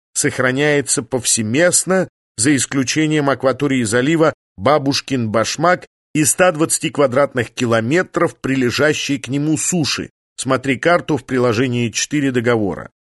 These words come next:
Соблюдение интересов граждан Объединённых Наций и разумного местного населения Фелиции гарантировано повсеместно на территории демилитаризованной зоны. Пункт одиннадцать два договора.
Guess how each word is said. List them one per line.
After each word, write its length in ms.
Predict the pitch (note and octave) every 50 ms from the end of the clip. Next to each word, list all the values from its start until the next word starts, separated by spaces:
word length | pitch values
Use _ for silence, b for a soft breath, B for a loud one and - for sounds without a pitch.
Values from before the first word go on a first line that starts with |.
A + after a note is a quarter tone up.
| _ _ _
Соблюдение 880 | - - C#3+ C3+ C3 D#3+ E3+ C#3+ F3+ G3 G3 F#3 F#3 F3+ F3 - F3+
интересов 600 | F3 D#3+ C3 F3 F3 E3 F3 D#3 - E3 D3+ B2+
граждан 600 | A2 G#2+ C3 D#3+ E3+ D#3+ A2+ G2 A2 D#3 D3+ D3+ - -
Объединённых 960 | C#3+ C3+ B2+ A#2+ B2+ C#3+ C3+ B2+ D3 D3 D3 D3+ D3 C3+ C3 A#2+ - - -
Наций 500 | D3 D#3+ D#3 - - - - G#2 G2+ F2 - _ _ _ _ -
и 120 | C#3 C#3+
разумного 640 | C3+ C#3+ C#3 G#2+ G#2 D3+ F3 D#3+ D3 C#3+ C#3 C3+ C#3
местного 460 | C#3 C#3 D3+ C#3+ B2 - - C3 C3
населения 600 | C3 C3 B2+ - - C3 C3 B2 A#2 A#2 A2+ G#2 F#2+
Фелиции 760 | - - A2+ A2+ C#3 E3+ F3+ B2+ - - E3+ E3+ E3 D3+ - - _ _ _ _ -
гарантировано 840 | F2+ A#2 C3+ - F3 F3+ F3 - - G3+ G#3+ A3 G3+ G3 F#3 F#3 E3
повсеместно 580 | - D#3 C#3+ - - C#3+ D3 D#3 C#3 - - C3
на 140 | B2 B2
территории 560 | A#2+ - C3 B2 B2 A#2 - D3 D3 C#3 C3+ C3
демилитаризованной 1000 | A#2+ A2+ A#2+ A#2+ A#2 A#2 A2+ - A2+ G#2 G#2 G2 G2 B2 C3 A#2+ B2 B2+ B2
зоны. 460 | A2+ G2 - A#2 A2 F#2+ D#2+ D2+ C#2+ - _ _ _ _ _
Пункт 360 | - D3+ E3+ D#3 C#3+ - - -
одиннадцать 560 | - C3 A#2+ A#2 B2+ B2 G#2 - - G#2+ G2
два 200 | F2+ G#2+ B2+ C3
договора. 560 | B2+ A#2+ A2 A2+ A2+ G#2+ G2+ F2+ - D2 C2